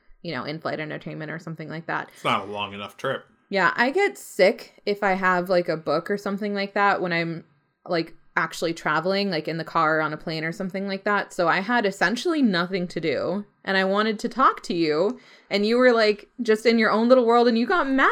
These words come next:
Speaker 1: at me for
Speaker 2: I
Speaker 1: wanting
Speaker 2: don't
Speaker 1: to
Speaker 2: view flying as a social activity.
Speaker 1: I mean, I
Speaker 2: I,
Speaker 1: wasn't
Speaker 2: I get on the flight, I get into my seat, and I kinda zone out.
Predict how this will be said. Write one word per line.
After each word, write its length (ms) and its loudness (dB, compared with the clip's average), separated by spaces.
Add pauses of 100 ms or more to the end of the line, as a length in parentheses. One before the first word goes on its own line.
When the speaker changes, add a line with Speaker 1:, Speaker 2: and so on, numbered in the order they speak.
(120)
Speaker 1:
at 80 0
me 300 -2
for 180 2
Speaker 2:
I 60 6 (100)
Speaker 1:
wanting 120 8
Speaker 2:
don't 100 6
Speaker 1:
to 100 8
Speaker 2:
view 560 0
flying 880 0
as 240 -2
a 120 -2
social 680 -2
activity. 640 -6 (140)
Speaker 1:
I 40 -4
mean, 120 0
I 40 6
Speaker 2:
I, 180 8
Speaker 1:
wasn't 360 2
Speaker 2:
I 140 2
get 260 0
on 200 2
the 100 0
flight, 440 -2
I 140 -6
get 220 -4
into 200 -4
my 180 -4
seat, 420 -8
and 180 -6
I 120 -2
kinda 380 -4
zone 320 -4
out. 200 -4